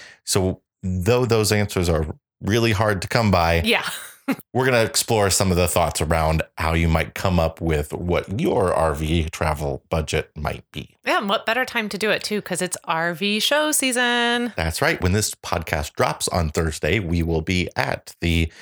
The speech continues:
Speaker 1: Mid-America R V Show in Kansas City. We're really excited about getting there and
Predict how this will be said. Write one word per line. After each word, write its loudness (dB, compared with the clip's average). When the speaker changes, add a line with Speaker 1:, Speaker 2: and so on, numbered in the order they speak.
Speaker 1:
Mid-America 2
R 0
V -2
Show 0
in 0
Kansas -4
City. 0
We're 0
really 0
excited -2
about -6
getting 0
there 0
and -4